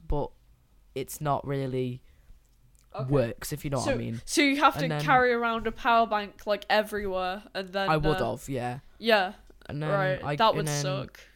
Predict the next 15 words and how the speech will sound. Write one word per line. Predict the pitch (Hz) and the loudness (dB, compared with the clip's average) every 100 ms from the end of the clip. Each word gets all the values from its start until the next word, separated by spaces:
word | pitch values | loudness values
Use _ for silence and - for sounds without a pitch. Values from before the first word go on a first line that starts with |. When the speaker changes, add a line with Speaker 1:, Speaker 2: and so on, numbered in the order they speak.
| _ _ _ _ _ _ - | _ _ _ _ _ _ -10
Speaker 1:
Yeah, | 139 131 120 120 147 | -4 -2 -2 -6 -8
and | 143 | -8
then | 135 139 | -6 -4
mid | 165 | -4
two | - | -4
thousand | - 147 139 | -4 -4 -4
eight, | 131 | -4
I, | - 151 175 | -4 -2 -2
I | |
didn't | 196 226 | 0 0
have | 175 | 0
a | |
phone | 151 190 160 131 | 0 0 0 -2
for, | - | -6
like, | 123 123 - | -6 -6 -10